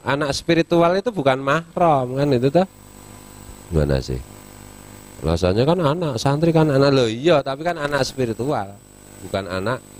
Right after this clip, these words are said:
apa kuwi jenenge biologikal, kan ngono toh? Nah, itu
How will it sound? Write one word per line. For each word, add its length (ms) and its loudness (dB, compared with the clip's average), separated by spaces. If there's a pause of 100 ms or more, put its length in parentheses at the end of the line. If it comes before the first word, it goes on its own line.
(1400)
apa 220 -6 (100)
kuwi 160 -4
jenenge 400 -4
biologikal, 960 -4
kan 160 -6
ngono 240 -6
toh? 320 -4
Nah, 320 -4
itu 160 -8